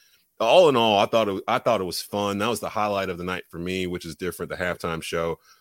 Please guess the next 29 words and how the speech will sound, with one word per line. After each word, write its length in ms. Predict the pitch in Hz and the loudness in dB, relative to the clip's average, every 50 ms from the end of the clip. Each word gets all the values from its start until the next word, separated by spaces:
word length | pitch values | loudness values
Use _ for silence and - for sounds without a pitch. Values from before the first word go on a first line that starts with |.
| _ _ | _ _
The 60 | - - | -14 -10
commercials 500 | - 92 98 117 135 135 - 127 110 - | -6 -2 2 2 2 2 0 -4 -4 -4
were 120 | 117 113 | -6 -4
great. 400 | 101 110 110 110 110 110 107 - - _ _ _ _ _ _ _ _ _ | -2 0 0 0 0 -2 -2 -6 -8 _ _ _ _ _ _ _ _ _
Um, 520 | - 95 98 95 92 90 87 85 82 95 - _ _ _ _ _ - | 0 4 4 6 4 4 2 -2 -4 -8 -12 _ _ _ _ _ -2
it 40 | 196 | 0
was 80 | 220 220 | 0 0
just 120 | 208 185 | -2 2
good. 240 | 208 214 165 135 - - | 2 2 2 2 0 0
It 60 | 135 | 0
was 100 | 160 147 | 2 2
good. 160 | 139 165 151 | 0 0 2
It 60 | 135 139 | 4 2
was 80 | 139 | 2
a 40 | 143 | 2
good 100 | 165 175 | 2 2
way 100 | 180 165 | 2 2
to 100 | 147 - | 0 0
end 200 | 120 131 135 135 | 0 0 2 2
the 80 | 127 113 | 0 0
N 80 | 120 120 | 0 -2
F 160 | 117 - - | -2 -2 -2
L 160 | 117 110 107 | -2 -2 -2
season. 500 | - - 117 110 110 98 104 101 101 107 | -2 -2 -2 -2 0 0 0 -2 -2 -2
Look, 200 | 107 117 107 101 | -2 -2 -2 -2
everybody 300 | 104 104 101 98 95 95 | -2 -4 -4 -4 -4 -6
had 160 | 92 98 95 92 | -6 -6 -6 -6
a 40 | |
ball. 440 | 85 80 92 90 92 90 90 85 - | -4 -4 -2 0 0 0 0 -2 -4